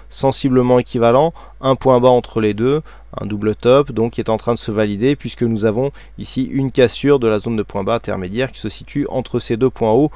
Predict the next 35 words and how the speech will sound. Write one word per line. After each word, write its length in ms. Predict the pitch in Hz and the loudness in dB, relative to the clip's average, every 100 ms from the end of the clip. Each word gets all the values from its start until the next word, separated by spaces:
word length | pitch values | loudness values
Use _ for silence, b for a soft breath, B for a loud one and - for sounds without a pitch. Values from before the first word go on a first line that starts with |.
| B B - | B B -8
euh, 140 | 87 92 | -6 -4
quasiment 500 | 120 107 113 131 151 | -2 -2 0 0 -2
sur 220 | - 117 | 0 2
la 140 | 110 | 2
même, 240 | 120 127 107 | 2 2 0
euh, 380 | 98 95 87 | -2 -2 -6
sur 180 | 82 127 | -4 2
la 80 | 123 | 4
même 160 | 120 107 | 2 -2
zone. 260 | - - - B B B | -8 -12 -16 B B B
Donc 440 | 117 147 147 - - - - - - | 6 8 8 2 -20 -20 -20 -18 0
pour 120 | 151 | 4
l'instant, 420 | 147 131 - 120 101 | 6 4 2 2 2
on 120 | 107 | 0
a, 200 | 104 95 | 2 2
euh, 120 | 82 | 0
possibilité 600 | - 123 - 117 113 120 | -2 -2 -2 -4 -4 0
d'un 160 | 113 110 | 0 0
double 300 | 110 110 113 | -2 -2 0
top. 380 | - 160 180 - B B B | 4 4 4 0 B B B
Donc 160 | 113 - | -10 -2
le 100 | 117 | -2
double 280 | 117 120 117 | 0 0 0
top 340 | - 135 123 | 4 4 2
nous 80 | 117 | -2
donne 220 | 113 123 | 2 2
à 60 | 110 | 2
peu 120 | 120 | -4
près 300 | - 127 135 | -2 0 2
de 160 | 120 104 | 2 0
deux 180 | 101 | -2
cent 180 | 117 127 | -4 -2
quatre-vingt-dix 500 | 120 120 123 120 113 | -2 0 0 0 -2
pips 360 | - 135 123 110 | -4 -4 -2 -4
d'objectif 760 | 104 104 110 - - 131 - | -2 -2 -4 -6 -6 -8 -8